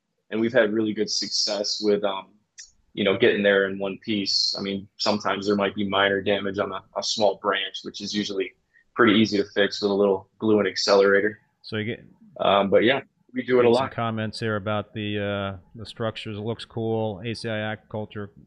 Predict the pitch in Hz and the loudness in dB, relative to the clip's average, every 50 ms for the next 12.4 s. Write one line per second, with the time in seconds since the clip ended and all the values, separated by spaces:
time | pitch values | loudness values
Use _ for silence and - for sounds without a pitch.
0 | - - 107 104 101 98 110 117 117 113 - - 107 - 123 123 113 110 104 98 | -16 -12 -10 -10 -8 -6 -4 -4 -4 -4 -6 -10 -10 -8 -6 -6 -6 -6 -8 -8
1 | 92 110 113 110 104 107 110 110 104 101 - 101 101 - - 117 104 104 104 101 | -6 -4 -4 -4 -4 -6 -6 -8 -8 -8 -10 -10 -10 -10 -10 -10 -8 -8 -8 -8
2 | 101 101 101 101 - - 110 104 - - - _ _ _ _ _ _ _ _ _ | -8 -10 -10 -12 -12 -14 -14 -14 -14 -16 -20 _ _ _ _ _ _ _ _ _
3 | _ _ _ _ 104 98 98 98 95 95 92 92 92 87 _ _ - _ _ _ | _ _ _ _ -10 -8 -8 -6 -6 -6 -8 -8 -10 -12 _ _ -20 _ _ _
4 | _ _ _ _ _ _ _ - 113 135 151 165 160 156 151 156 151 147 143 143 | _ _ _ _ _ _ _ 0 4 6 6 6 6 6 4 4 4 4 4 2
5 | 147 156 - - - 156 160 151 - - 139 127 120 139 143 131 - 147 143 131 | 2 0 -2 -2 0 0 0 0 -2 -4 -6 -6 -4 -4 -4 -4 -4 -4 0 2
6 | 131 127 - - - _ _ _ - 139 139 - - 131 131 127 110 127 131 120 | 2 2 0 -2 -10 _ _ _ -2 -2 -2 -2 -4 -4 -4 -4 0 0 -2 0
7 | 120 127 123 123 120 - - 123 117 120 117 117 117 - - 113 113 110 - _ | 2 0 0 0 -2 -6 -4 0 2 2 2 2 0 -2 -4 -4 -4 -4 -6 _
8 | _ _ 113 113 120 123 123 _ - 113 110 110 101 101 - - 107 104 101 101 | _ _ -6 -6 -6 -6 -6 _ -4 0 2 2 2 0 -2 -6 -6 -6 -6 -6
9 | - - - 104 104 101 101 104 110 104 107 107 107 110 113 113 113 - - 110 | -6 -2 2 4 6 4 4 2 -2 -2 0 0 2 2 0 -2 -2 -4 -2 0
10 | 113 110 113 107 101 107 107 104 104 - 104 107 104 104 101 101 101 104 101 98 | 0 0 0 0 2 6 6 4 6 4 4 4 6 6 4 2 2 -2 -4 -4
11 | 98 98 92 98 101 107 110 - - 107 - - - 110 107 107 104 - - - | -4 -6 -6 -2 0 0 0 0 -2 -12 -10 -6 -4 -4 -4 -4 -6 -10 -14 -16
12 | - _ - 107 104 107 104 104 | -14 _ 0 2 4 4 2 0